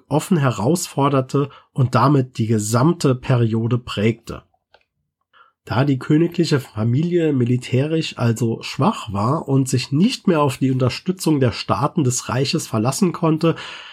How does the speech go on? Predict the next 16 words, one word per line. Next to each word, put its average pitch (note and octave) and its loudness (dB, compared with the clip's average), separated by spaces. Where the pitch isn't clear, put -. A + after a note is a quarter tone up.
erdachte B2 0
man C#3+ 0
einige C3+ 2
Jahre A#2+ 0
später C#3 -2
das - -2
Amt D3+ 0
des B2+ -2
Hegemonen, A#2 0
das A2+ -2
ab B2+ -4
sechshundertfünfundachtzig C#3+ 0
vor D#3 -2
Christus C3 -4
vergeben A2 0
wurde. G#2 -6